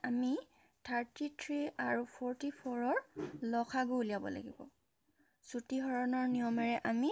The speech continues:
থাৰ্টি থ্ৰী আৰু ফৰ্টি ফ'ৰৰ লসাগু উলিয়াই ল'লোঁ। আৰু লসাগু পালেগৈ কিমান? ইলেভেন ইনটু থ্ৰী ইনটু ফ'ৰ। গোটেইকেইটা যদি পূৰণ কৰি দিওঁ, তেতিয়া আমি কি পাম?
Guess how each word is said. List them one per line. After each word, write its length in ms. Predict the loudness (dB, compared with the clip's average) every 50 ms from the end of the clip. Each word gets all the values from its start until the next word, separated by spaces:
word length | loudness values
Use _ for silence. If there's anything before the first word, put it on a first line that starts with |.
| 0 -2
থাৰ্টি 340 | -4 -2 -2 -2 -2 -4 -6
থ্ৰী 240 | -6 -6 -4 -2 -2 -2 0 2
আৰু 220 | 2 2 2 0 -4 -4
ফৰ্টি 300 | -2 -2 -2 -2 -4 -6
ফ'ৰৰ 360 | -4 -4 -2 2 4 4 2 2 0 -10 -18 -18 -18 -16 _ 0
লসাগু 480 | 4 4 4 4 4 2 2 4 4 2
উলিয়াই 280 | 2 4 4 4 2 4
ল'লোঁ। 320 | 2 2 2 4 2 2 0 -2 -16 -20 -20 -20 -20 -20 -12 -2
আৰু 200 | 2 2 4 4 2 2 -2 -10 -20 -18 _ 0
লসাগু 480 | 2 2 2 2 0 0 0 0 0 0
পালেগৈ 440 | 0 0 0 0 -2 -2 -2 -4 -4 -4
কিমান? 280 | -2 0 0 0 0 -2 -8 _ _ _ _ _ _ _ _ _ _ _ _ -4
ইলেভেন 460 | -2 0 0 0 0 0 0 0 0 0 0
ইনটু 380 | 0 0 0 0 -2 -2 0 0 0 0 -2 -6
থ্ৰী 220 | -8 -4 -2 0 2 2 2
ইনটু 300 | 2 0 0 0 -2 -6
ফ'ৰ। 300 | -6 -2 0 0 0 0 -2 _ _ _ _ _ _ _ _ _ -8
গোটেইকেইটা 420 | -8 -2 -2 -2 -2 0 0 0 0
যদি 200 | 0 0 -2 -2
পূৰণ 420 | -2 0 2 4 4 4 4 2
কৰি 200 | 2 2 0 2
দিওঁ, 160 | 2 2 0 0
তেতিয়া 320 | -2 -6 -4 -2 0 2
আমি 220 | 2 2 2 0
কি 180 | 0 -2 -4 -2
পাম? 240 | 2 2 0 0